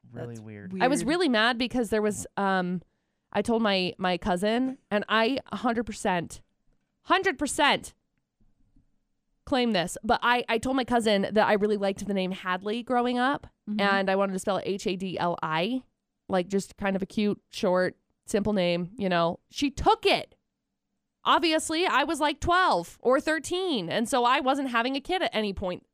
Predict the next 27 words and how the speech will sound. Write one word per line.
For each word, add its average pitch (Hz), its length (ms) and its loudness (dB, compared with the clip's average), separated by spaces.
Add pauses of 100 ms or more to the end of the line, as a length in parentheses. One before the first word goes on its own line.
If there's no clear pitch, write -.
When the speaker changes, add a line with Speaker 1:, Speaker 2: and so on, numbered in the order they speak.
(120)
Speaker 3:
then, 185 580 -4 (460)
but 233 100 4
I 233 100 4
told 294 320 0
it 226 140 -2
to 226 160 -2
her, 185 140 0
and 214 280 -2
now 220 180 2
I 220 100 2
have 220 220 0
a, 190 320 0
like, 202 140 -2
a 202 60 -4
second 220 260 -6
cousin 208 320 -4
whose 190 160 -4
name 180 140 -4
is 175 100 -6
Hadley, 214 500 -4 (240)
and 226 60 0
I 233 60 4
a 233 160 4
hundred 294 580 -2
percent, 208 580 -4 (840)
hundred 320 240 0
percent 233 420 -4